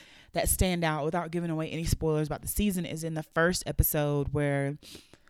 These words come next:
one of the boys is kicked out of his house 'cause he's gay. His dad doesn't accept him. And he identifies, he goes and he becomes part of this house. And the houses are s-, communities where you have a house mother who cares for you,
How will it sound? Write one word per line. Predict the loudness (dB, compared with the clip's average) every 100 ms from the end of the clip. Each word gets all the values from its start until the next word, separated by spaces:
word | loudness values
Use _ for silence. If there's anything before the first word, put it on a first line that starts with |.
| _
one | -4 0 2
of |
the | 0
boys | 2 2 2
is | -2
kicked | 0 2
out | 2
of | 2
his | 0
house | 0 -2 -4
'cause | -4 -4
he's | -4 -4
gay. | -4 -2 -2
His | -4 -6
dad | -4 -4 -4
doesn't | -2
accept | -2 0 -2 0
him. | 0 0 -2 -8 -18 -20 -4
And | 2 4 6 4
he | 2 4 4 4 0
identifies, | -2 0 0 0 -2 -2 -2 -2 -4 -4
he | -4
goes | 4 6 6 4
and | 0
he | -2
becomes | -2 -2 -2 0
part | 2 2 2
of |
this | 2 0
house. | 4 6 6 6 2 0 -4 -6 -18 -20 -2
And | 2 2
the |
houses | 0 4 6 4 4 4 4 0 -2
are | 0 2 2 2 0 -4 -12 -20 -20 -12
s-, | -8
communities | 2 4 6 6 4 4
where | 0
you | 0 -4
have | -2 -4
a |
house | -4 -6 -6
mother | -4 -2 0 -2
who | -4 -10
cares | -8 -6 -4 -6
for | -10
you, | -8 -6 -4 -4